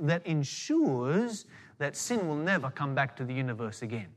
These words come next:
The devil deceives the wicked at that particular time into thinking that they can take the city, the New Jerusalem, which God has brought down to this earth. They go up on the surface of the earth,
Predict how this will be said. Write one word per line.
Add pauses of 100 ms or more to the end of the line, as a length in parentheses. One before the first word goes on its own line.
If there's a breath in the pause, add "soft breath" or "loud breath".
(2500 loud breath)
The
devil
deceives
the
wicked
at
that
particular
time
into
thinking
that
they
can
take
the
city,
the
New
Jerusalem,
which
God
has
brought
down
to
this
earth. (1120)
They
go
up
on
the
surface
of
the
earth,